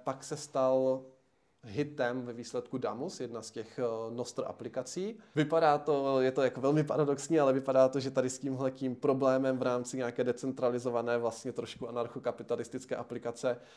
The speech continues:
nám pomůže Evropská unie, ale,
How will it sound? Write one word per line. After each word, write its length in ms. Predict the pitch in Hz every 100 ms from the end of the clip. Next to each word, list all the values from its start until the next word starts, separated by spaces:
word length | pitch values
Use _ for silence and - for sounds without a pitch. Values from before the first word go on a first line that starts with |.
| -
nám 180 | 131 139
pomůže 580 | 147 147 143 135 127 127
Evropská 520 | 131 123 123 - 117
unie, 400 | 117 117 117 139
ale, 640 | 175 - 120 117 113 113